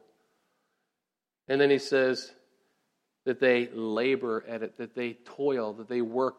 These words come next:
with great exertion. This doesn't sound like, friends, this doesn't sound like showing up at a, at a big,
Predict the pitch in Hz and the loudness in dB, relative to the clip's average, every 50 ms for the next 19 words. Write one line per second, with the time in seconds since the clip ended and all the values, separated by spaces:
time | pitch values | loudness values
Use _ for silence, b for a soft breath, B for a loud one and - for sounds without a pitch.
0 | _ - 123 117 - _ - 117 120 120 127 120 - - _ - 120 113 107 104 | _ -12 -12 -12 -12 _ -8 -4 -2 -2 -2 -4 -6 -12 _ -12 -12 -12 -12 -12
1 | 101 117 117 113 110 - - 113 101 101 101 _ _ _ _ _ _ _ _ _ | -8 -6 -6 -6 -6 -8 -10 -10 -12 -12 -16 _ _ _ _ _ _ _ _ _
2 | _ _ _ _ _ _ _ _ _ _ _ _ _ _ _ _ _ _ _ - | _ _ _ _ _ _ _ _ _ _ _ _ _ _ _ _ _ _ _ 2
3 | - 190 226 - - 247 294 262 269 196 165 - - 214 185 196 208 202 190 165 | 4 4 4 4 4 4 4 4 2 -4 -6 -2 2 4 8 8 8 8 8 6
4 | 139 127 123 117 - - 143 127 123 117 110 - - - - 262 262 269 208 - | 6 4 2 0 -2 -2 0 0 0 -2 -6 -10 -12 -6 -4 -2 -2 -2 -4 -4
5 | - - 147 151 175 175 170 156 139 127 - - - 160 160 160 156 143 143 143 | -2 0 2 4 4 4 4 2 2 0 -2 -2 0 2 2 2 4 4 4 4
6 | 139 - - - 135 135 127 127 135 139 131 131 123 123 - - 147 151 147 135 | 2 2 -4 -6 -4 -2 -2 -2 -2 0 -2 -2 -2 -4 0 2 4 4 4 2